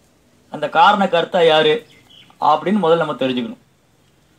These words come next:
So அந்த எல்லாத்துக்கும் காரணம் நம்ம பார்த்தோம், இந்த ஜட உலகங்களானாலும் சரி, ஆத்மீக உலகமானாலும் சரி, ரெண்டுக்கும் காரணம் பகவான் தான். அப்ப பகவானை சந்தோஷப்படுத்தணும். பகவானை சந்தோஷப்படுத்தணும்னா நம்ம ரொம்ப பெரிய கஷ்டம் ஒண்ணும் இல்ல. ரொம்ப பெரிய, பகவானை திருப்திப்படுத்துறது ஒண்ணும் பெரிய கஷ்டம் இல்ல.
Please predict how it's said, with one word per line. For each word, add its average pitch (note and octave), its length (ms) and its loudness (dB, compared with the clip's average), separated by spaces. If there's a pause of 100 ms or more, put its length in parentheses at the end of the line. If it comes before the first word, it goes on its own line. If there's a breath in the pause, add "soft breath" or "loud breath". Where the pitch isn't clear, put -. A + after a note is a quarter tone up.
(100)
So D#3 380 -2
அந்த D#3 680 0
எல்லாத்துக்கும் G#3+ 480 0
காரணம் F#3 540 2
நம்ம E3 180 -6
பார்த்தோம், D#3+ 460 0
இந்த C3+ 280 -2
ஜட - 20 2
உலகங்களானாலும் F3 640 4
சரி, A3 220 -4
ஆத்மீக F3+ 380 0
உலகமானாலும் E3 420 2
சரி, D#3 180 -2
ரெண்டுக்கும் F#3+ 220 -2
காரணம் E3+ 360 2
பகவான் D3 320 0
தான். C#3 200 -2 (720)
அப்ப E3 160 -4
பகவானை G3 440 0
சந்தோஷப்படுத்தணும். D#3 720 -2 (840)
பகவானை A3 360 2
சந்தோஷப்படுத்தணும்னா G3+ 1040 0 (180)
நம்ம F3+ 320 -4
ரொம்ப G#3+ 220 0
பெரிய G#3 260 -2
கஷ்டம் F#3 300 -2
ஒண்ணும் E3+ 140 -2
இல்ல. C#3 200 -6 (680)
ரொம்ப G#3 520 -2
பெரிய, F#3+ 360 0
பகவானை G3 380 2
திருப்திப்படுத்துறது G3+ 520 -2
ஒண்ணும் F#3+ 160 -4
பெரிய F3 200 -4
கஷ்டம் D3+ 280 -2
இல்ல. B2+ 160 -6